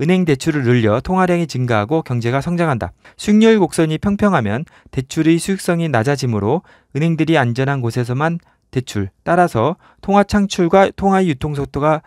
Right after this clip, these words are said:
느려지며 경제 성장도 늦어지게 된다고 합니다. 십, 투자를 잘하려면 어떻게 해야 할까? 일, 투자는 독서보다 실전을 통해 더 많이 배우는 분야다.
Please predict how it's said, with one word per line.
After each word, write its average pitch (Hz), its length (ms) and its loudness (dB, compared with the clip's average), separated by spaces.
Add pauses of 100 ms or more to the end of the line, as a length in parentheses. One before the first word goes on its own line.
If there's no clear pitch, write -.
(200)
느려지며 123 600 0
경제 123 320 -2
성장도 135 640 -4
늦어지게 131 420 0
된다고 117 300 -2
합니다. 127 340 -4 (440)
십, 226 320 -2 (380)
투자를 233 460 2
잘하려면 165 500 2
어떻게 151 360 -2
해야 175 160 2
할까? 104 300 -4 (200)
일, 135 200 2 (380)
투자는 196 480 0
독서보다 156 520 -2
실전을 190 400 -4
통해 143 260 -4
더 143 180 -2
많이 123 280 0
배우는 120 320 -2
분야다. 120 360 -2